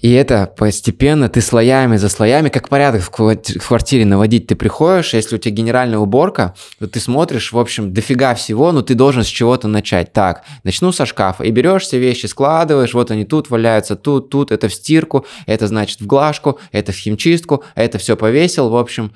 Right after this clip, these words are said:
хоп, с этим разобрался. Дальше там книжки, декор, пыль протереть. И, в общем,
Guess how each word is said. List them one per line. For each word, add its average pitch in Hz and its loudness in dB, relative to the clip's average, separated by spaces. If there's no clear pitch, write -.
хоп, 170 -2
с - -2
этим 139 0
разобрался. 110 2
Дальше 110 0
там 90 -6
книжки, 139 -2
декор, 113 0
пыль 147 4
протереть. 95 -4
И, 104 -2
в 113 4
общем, 131 0